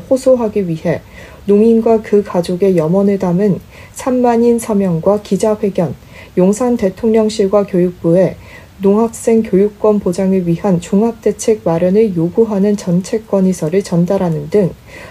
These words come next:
농학생의 교육권에 대한 구체적인 대책을 제시하고 요구를 수용해 줄 것을 호소한 바가 있습니다.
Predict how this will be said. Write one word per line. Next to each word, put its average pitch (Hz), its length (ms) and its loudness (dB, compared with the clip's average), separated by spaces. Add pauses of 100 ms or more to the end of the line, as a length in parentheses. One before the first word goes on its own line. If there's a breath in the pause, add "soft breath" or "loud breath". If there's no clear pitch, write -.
농학생의 226 720 2
교육권에 208 580 0
대한 180 460 0
구체적인 226 680 0
대책을 196 540 -2
제시하고 165 840 -2 (460 loud breath)
요구를 240 400 4
수용해 240 400 4
줄 190 200 -6
것을 156 340 0
호소한 226 440 0
바가 170 280 -4
있습니다. 160 520 -6